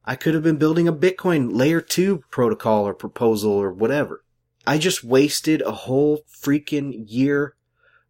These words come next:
building for this shit show that will amount to nothing." I can see that. Thousands and thousands of devs out there. I mean, the devs that are s-, supporting the hard fork, they probably,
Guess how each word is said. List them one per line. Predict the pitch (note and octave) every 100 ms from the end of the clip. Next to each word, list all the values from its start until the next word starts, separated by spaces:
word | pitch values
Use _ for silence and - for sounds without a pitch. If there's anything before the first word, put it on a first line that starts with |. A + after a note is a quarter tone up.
| _
building | B2+ C3+ C#3 C#3
for | - A2+
this | A2+ A2+ - _ _ -
shit | - C#3 C3+
show | - A#2+ A#2 A2
that | F#2+ G2+ G2
will | G#2 G2+
amount | G2+ A2 A2+ -
to | A2
nothing." | A2 A2+ - F2+ D2 _ _ _ _ _ _ _ _ _ _ _ _ _ _ _ _ _ -
I | A#2+
can | C#3+
see | A#2+ - A#2+
that. | G2 D2+ - _ -
Thousands | A2 A#2 B2 A#2+ G#2
and | G2+ -
thousands | G2 G2+ F#2+ F2
of | D#2+
devs | F#2+ F2 E2
out | E2 D2
there. | - - - - -
I | G2 -
mean, | B2+ B2+ - _ _ - _ _
the | G#2 C3
devs | A#2+ D#3 D#3+ C3+
that | C#3
are | B2
s-, | - - _ _ _ - G#2+ _
supporting | - - D#3+ C#3+
the | A#2+
hard | C#3 C3+ B2
fork, | - G#2+ G#2+
they | - A#2+
probably, | - C3 A2+ A#2+ G#2+ A2+ A2+ G#2+